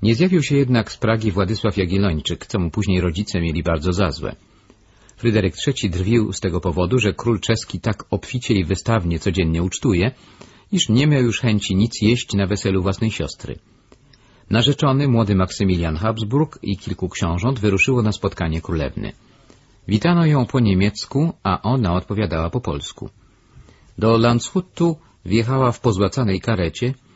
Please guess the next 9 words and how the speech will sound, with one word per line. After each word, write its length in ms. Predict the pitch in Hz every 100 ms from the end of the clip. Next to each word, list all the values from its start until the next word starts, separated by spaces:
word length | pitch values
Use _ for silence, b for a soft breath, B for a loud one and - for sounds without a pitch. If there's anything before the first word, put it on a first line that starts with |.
| b b b
ciągniętej 560 | - 101 92 117 117 101
przez 260 | - 92 -
osiem 280 | 117 104 87
białych 300 | 92 90 -
rumaków. 580 | 95 85 - - - - b b b b -
Ślubu 300 | 143 165 175
udzielił 340 | 120 143 135
arcybiskup 760 | 110 - 92 123 - 107 85
salzburski 840 | 95 101 90 78 98 87 - 120